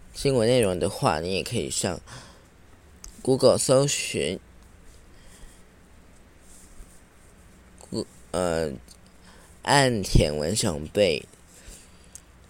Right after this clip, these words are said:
安藤文雄在演说的时候被袭击的事件，你就会得到更多的相关内容。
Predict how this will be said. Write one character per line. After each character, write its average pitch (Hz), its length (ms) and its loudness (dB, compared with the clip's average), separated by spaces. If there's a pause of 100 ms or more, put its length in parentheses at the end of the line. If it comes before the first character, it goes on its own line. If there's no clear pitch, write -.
(160)
安 123 200 0
藤 110 180 0
文 90 120 0
雄 104 200 -2
在 92 220 2 (100)
演 80 240 -2
说 120 200 0
的 92 100 0
时 - 220 -4
候 107 300 0
被 73 320 2 (420)
袭 - 280 -6
击 78 220 -4
的 76 60 -2
事 - 240 -4
件， - 240 -6 (300)
你 71 100 -10
就 104 80 -4
会 82 180 -2
得 64 200 -6
到 73 300 -4
更 71 300 -6
多 76 280 -4
的 50 260 -8 (720)
相 107 180 0
关 107 100 0
内 104 80 2
容。 87 220 -2